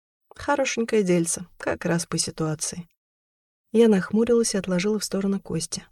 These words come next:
Мой взгляд поневоле обратился к книжным полкам. Там стояли книги по восточной философии, различного рода справочники по белой, чёрной и красной магии. Нет, не то. Я перевела взгляд на полку ниже. Пушкин, Чехов, Бунин.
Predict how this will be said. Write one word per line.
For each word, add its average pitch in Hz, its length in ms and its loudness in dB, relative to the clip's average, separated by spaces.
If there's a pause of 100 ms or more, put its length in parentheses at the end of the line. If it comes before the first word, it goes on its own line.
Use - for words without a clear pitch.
(280)
Мой 185 180 2
взгляд 190 320 -2
поневоле 190 400 2
обратился 175 480 -2
к - 60 -14
книжным 190 360 0
полкам. 165 540 -6 (460)
Там 247 160 0
стояли 180 300 0
книги 175 280 -2
по 175 120 -6
восточной 175 460 -4
философии, 208 800 -4 (260)
различного 185 540 -2
рода 170 180 -2
справочники 214 680 -4
по 170 160 -4
белой, 190 320 -4
чёрной 190 500 -8 (260)
и 175 100 -6
красной 175 400 -2
магии. 175 440 -4 (220)
Нет, 165 320 -2
не 180 80 -6
то. 165 280 -12 (420)
Я 233 180 4
перевела 190 460 0
взгляд 175 340 -2
на 175 100 -4
полку 185 300 -6
ниже. 170 440 -2 (440)
Пушкин, 196 500 -4
Чехов, 180 440 -4
Бунин. 165 440 -4